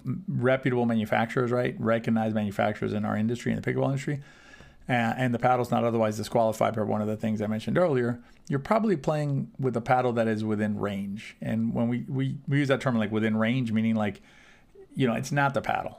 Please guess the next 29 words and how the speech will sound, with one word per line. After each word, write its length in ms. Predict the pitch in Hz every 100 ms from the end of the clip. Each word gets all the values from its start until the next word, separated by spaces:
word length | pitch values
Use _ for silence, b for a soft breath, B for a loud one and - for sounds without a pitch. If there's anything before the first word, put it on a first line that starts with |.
| -
right? 260 | - 123 117
It's, 180 | 101 -
it, 300 | 113 110 -
it 100 | 139
could 140 | 143 139
be 80 |
a 60 | 131
variety 340 | 123 123 120
of 80 | 117
things 200 | 120 117
that 100 | 113
are 40 | 107
happening 300 | 113 110 113
in 80 | 104
your 100 | 104
game, 240 | 123 120
but 120 | 110
it's 120 | 104
probably 360 | - 131 123 113
not 160 | 110 101
the 80 |
paddle 360 | - 107 104 127 B B B -
because 400 | 117 117 107 107
you're 260 | 107 104 98
playing 280 | - 123
with 100 | 120
a 60 | 104
paddle 320 | - 113 110
that's 500 | 107 107 98 - -